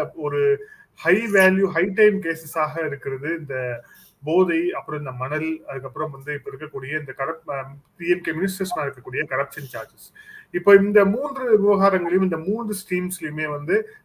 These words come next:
தேர்தலுக்கு முன்பாக எதுவும் டெவலப்மெண்ட்ஸ் நம்ம எதிர்பார்க்கலாமா?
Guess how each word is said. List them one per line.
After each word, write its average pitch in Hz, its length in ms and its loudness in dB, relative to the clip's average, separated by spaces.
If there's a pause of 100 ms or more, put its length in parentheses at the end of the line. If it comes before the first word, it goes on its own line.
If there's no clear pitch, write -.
(120)
தேர்தலுக்கு 240 520 6
முன்பாக 214 460 4
எதுவும் 190 320 4
டெவலப்மெண்ட்ஸ் 170 480 -2
நம்ம 151 160 -6
எதிர்பார்க்கலாமா? 135 680 -8